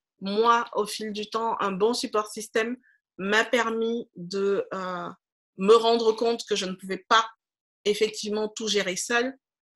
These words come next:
Euh, j'ai pu trouver un comptable, j'ai pu trouver des personnes ressources qui, euh, travaillent avec moi dans l'activité, même si je la porte seule,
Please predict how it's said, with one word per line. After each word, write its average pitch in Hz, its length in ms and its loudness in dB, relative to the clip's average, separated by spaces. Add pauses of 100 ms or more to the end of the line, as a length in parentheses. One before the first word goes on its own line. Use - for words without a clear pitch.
Euh, 180 260 4
j'ai 180 160 2
pu 220 140 -8
trouver 190 320 -4
un 180 100 -2
comptable, 180 600 -2
j'ai 185 180 -8
pu 185 180 -12
trouver 185 560 -2 (240)
des 185 140 0
personnes 214 380 4
ressources 226 720 2 (360)
qui, 247 460 -2
euh, 185 340 2
travaillent 233 400 4
avec 240 280 2
moi 233 260 0
dans 202 160 -4
l'activité, 196 600 -4
même 214 240 -2
si 220 140 -4
je 208 120 2
la 190 140 0
porte 208 400 -4
seule, 247 500 0